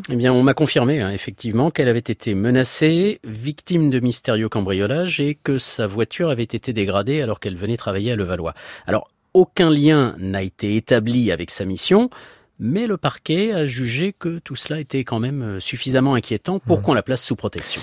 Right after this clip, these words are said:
Speaker 2: Bon, et au final, tout ça, Sylvain, ça débouche sur quoi ?
Speaker 1: Eh bien, cinq rapports accablants qui vont être publiés et transmis au parquet de Nanterre. Au moins deux enquêtes ont été ouvertes, mais l'une va déboucher sur un non-lieu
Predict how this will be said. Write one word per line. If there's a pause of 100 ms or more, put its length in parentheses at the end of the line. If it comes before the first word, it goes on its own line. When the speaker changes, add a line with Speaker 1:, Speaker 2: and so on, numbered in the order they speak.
(240)
Speaker 2:
Bon,
et
au
final,
tout
ça,
Sylvain,
ça
débouche
sur
quoi ? (320)
Speaker 1:
Eh
bien,
cinq
rapports
accablants
qui
vont
être
publiés
et
transmis
au
parquet
de
Nanterre. (200)
Au
moins
deux
enquêtes
ont
été
ouvertes, (520)
mais
l'une
va
déboucher
sur
un
non-lieu